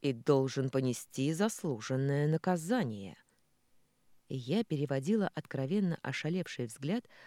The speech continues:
с одного парня на другого. Девушка уже во всем разобралась,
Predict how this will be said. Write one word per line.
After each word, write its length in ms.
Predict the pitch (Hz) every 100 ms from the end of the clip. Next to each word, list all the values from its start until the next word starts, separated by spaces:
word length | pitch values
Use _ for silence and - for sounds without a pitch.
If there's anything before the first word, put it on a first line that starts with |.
| -
с 120 | -
одного 440 | 190 151 127 131 196
парня 480 | 254 254 247 247 -
на 220 | 131 127
другого. 580 | 120 160 - 104 - - _ _ - - -
Девушка 720 | 131 143 247 311 156 - 143
уже 300 | 143 139 151
во 100 | 160
всем 320 | - 262 240
разобралась, 800 | 240 226 254 269 202 135 131